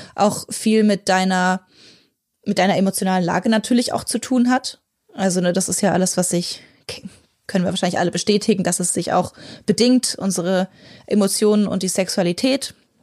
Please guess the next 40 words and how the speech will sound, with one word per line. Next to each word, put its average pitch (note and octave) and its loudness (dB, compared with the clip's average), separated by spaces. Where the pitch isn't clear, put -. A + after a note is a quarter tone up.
Ja, A3 4
und G#3+ 4
dann G#3+ 4
ging's A3 0
natürlich G#3+ -2
auch - -8
darum, F#3+ -2
äh, F#3 0
präventive G#3 0
Maßnahmen G3+ 2
zu - -2
ergreifen. G3 -2
Wir G3 2
haben F#3+ 0
Notfallpläne G#3 0
erstellt. G3 0
Wir G#3+ 0
haben A3 4
geguckt, - -4
was A3+ 0
sind A3 2
Frühwarnzeichen G#3+ 0
der G3+ 2
Straftat, G3+ -2
welche G#3+ 0
Schritte A#3+ -2
werden, G#3 0
wurden G#3 0
in G#3 -2
der G#3+ 0
Vergangenheit G#3 -2
gegangen, G#3 0
wo A3 2
kann G#3+ -2
man G#3 0
vielleicht G#3 -2
noch G#3 -2
einen G3 -4
Stopp A#3 -2
reinhauen, G3 2